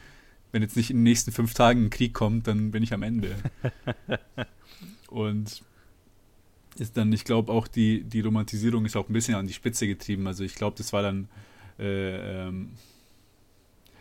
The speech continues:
Speaker 1: ich glaub auch nicht so krass, wie es jetzt hier dargestellt ist oder in, oder wie, wie man's halt selber im Kopf hat. Wo, so, wobei ich halt weiß, dass, ich weiß nicht, wie es in Japan ist, weil halt wieder in Japan ist eine andere Sache, aber ich weiß, dass,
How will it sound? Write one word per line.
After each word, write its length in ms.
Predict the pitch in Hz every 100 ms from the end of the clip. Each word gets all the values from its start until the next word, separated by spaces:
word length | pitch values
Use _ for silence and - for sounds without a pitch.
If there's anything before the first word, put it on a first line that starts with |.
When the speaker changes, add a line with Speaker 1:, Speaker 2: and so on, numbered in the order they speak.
| 113 -
Speaker 1:
ich 60 |
glaub 280 | 120 110 98
auch 120 | 104
nicht 160 | 101 98
so 220 | - 110
krass, 420 | 101 - 101 - 101
wie 100 | 95
es 120 | -
jetzt 220 | 98 -
hier 120 | 110
dargestellt 600 | 95 98 95 - 95 90
ist 160 | 98 -
oder 160 | 98
in, 140 | 92 92
oder 240 | 101 95 98
wie, 160 | 110 113
wie 120 | 113 113
man's 260 | 107 101
halt 120 | 107 95
selber 240 | 107 110
im 140 | 95
Kopf 240 | 92 110 -
hat. 140 | 110 - -
Wo, 220 | 127 110 117 107 - - -
so, 220 | 127 110 117
wobei 400 | 113 104 107 120
ich 60 |
halt 180 | 113 98
weiß, 280 | 104 117 120
dass, 280 | 107 98 - - - - - - _ - - _ - _ _
ich 120 | -
weiß 180 | 127 127
nicht, 240 | 123 - -
wie 120 | 117
es 140 | 127
in 60 | 135
Japan 320 | 123 123 123
ist, 180 | 123 -
weil 100 | 98
halt 140 | 98
wieder 180 | 101 101
in 80 | 95
Japan 360 | 98 104 107 98
ist 180 | 95
eine 140 | 110 104
andere 200 | 104 98
Sache, 300 | 95 107 120
aber 80 | 101
ich 140 | 101
weiß, 220 | 104 110
dass, 300 | 110 101 -